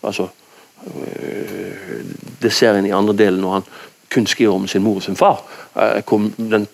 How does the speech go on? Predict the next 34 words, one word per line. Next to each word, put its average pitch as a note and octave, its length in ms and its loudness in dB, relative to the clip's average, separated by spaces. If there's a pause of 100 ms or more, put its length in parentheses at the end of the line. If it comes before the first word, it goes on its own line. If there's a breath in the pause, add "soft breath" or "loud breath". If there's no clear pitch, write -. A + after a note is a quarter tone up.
strenge - 640 2
katolske - 520 -4
franske G2+ 480 -4
oppveksten G#2 720 -4
han F#2 160 -6 (240 loud breath)
har A#2+ 80 -2
hatt, - 280 -2 (680 loud breath)
så - 140 2
har A#2 80 6
det G#2+ 120 4
selvfølgelig A2+ 320 2
vært G2+ 200 -2
helt, G#2+ 160 -4 (760)
eh, - 340 -4
nødvendig A2 480 2
å - 60 2
prof-, - 340 -2
profanere, G2+ 580 -2 (960 loud breath)
eh, - 520 -10
morsbildet - 520 -2
og - 100 -4
farsbildet. - 460 -8 (640 soft breath)
Og - 80 0
så B2+ 80 4
er - 0 -
det B2 100 4
kirken, - 560 2
sant? A#2 160 -6
Altså G#2+ 140 -6
denne G#2+ 180 0
her A2 80 -6
forferdelige G2 540 -2
voldtekten G2+ 460 -2
av, F#2+ 100 -10